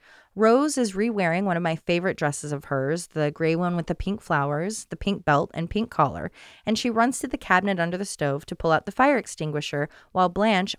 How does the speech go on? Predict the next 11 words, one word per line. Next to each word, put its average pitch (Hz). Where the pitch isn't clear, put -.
also 247
re-wearing 165
a 139
jam 220
of 165
a 151
pink -
sweatsuit -
outfit 156
with 180
heels, 139